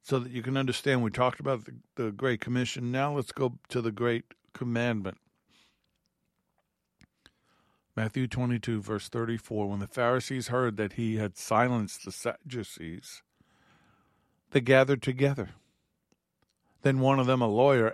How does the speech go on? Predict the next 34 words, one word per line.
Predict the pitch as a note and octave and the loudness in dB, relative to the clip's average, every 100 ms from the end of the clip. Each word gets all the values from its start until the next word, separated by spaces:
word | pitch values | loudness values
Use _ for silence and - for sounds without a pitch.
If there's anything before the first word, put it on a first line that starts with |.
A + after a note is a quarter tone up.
| - | 2
asked | A2 B2+ - | 2 2 -2
him | - F#2 F2+ _ _ - | -8 -10 -12 _ _ -8
a | |
question. | A#2 C#3+ B2+ - - _ _ _ - _ | 4 4 4 -2 -20 _ _ _ -20 _
And | B2+ | -2
being | B2+ B2 | 2 2
the | A#2 | 4
law, | A#2 A2 F#2 | 6 6 6
he | F2 | 0
taught, | - A#2+ B2 - | 0 0 0 -2
teacher | C3 A#2 A2+ | -4 -2 -2
of | G2 | -2
the | G2+ | -4
law, | F#2+ F#2+ - | -4 -4 -6
not | G2 G#2+ | -4 -2
a, | G2+ F#2 _ | -2 -6 _
not | G#2+ G#2 | -4 -4
a | |
court | G2+ A2 G2+ - | -2 -2 -2 -4
lawyer, | E2 - - _ _ - - - - - | -12 -12 -16 _ _ -20 -20 -20 -10 2
testing | D3+ - C3+ | 4 4 0
him | A2+ A2+ | 2 2
and | A2 G#2 | 0 0
saying, | C3 A#2+ A#2 | 0 2 0
"Teacher, | - C3 - E3 - _ _ _ _ _ | 0 -2 2 0 0 _ _ _ _ _
Rabbi, | A2 B2+ B2+ C#3+ F#3+ - _ _ _ _ _ _ _ _ _ _ | 6 6 8 6 4 -4 _ _ _ _ _ _ _ _ _ _
which | F#3 - | 4 6
is | D#3+ | 4
the | B2 | 2
greatest | A2 A#2 C3+ C3 A#2+ - | 0 4 4 4 -2 -2
commandment | B2+ A#2+ A#2+ A#2 G#2 G2+ - - | -2 2 2 2 0 -2 -4 -4
in | G#2+ | 0
the | G#2 | 2
law?" | A2 C3 F2 D#2+ | 2 0 -2 -10